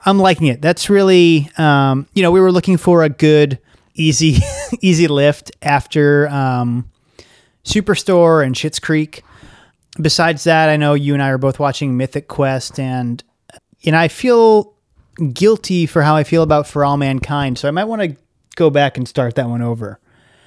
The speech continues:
'Cause I know a lot of people really love it, and I think because I know Sandra's not interested, uh, it's, like, I'll, I was watching it at, like, ten o'clock and, and kind of, like,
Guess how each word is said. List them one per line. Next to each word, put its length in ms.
'Cause 80
I 60
know 220
a 20
lot 200
of 60
people 220
really 300
love 280
it, 180
and 80
I 60
think 500
because 320
I 80
know 220
Sandra's 480
not 160
interested, 520
uh, 100
it's, 300
like, 160
I'll, 140
I 120
was 180
watching 440
it 80
at, 80
like, 300
ten 180
o'clock 540
and, 260
and 100
kind 220
of, 120
like, 380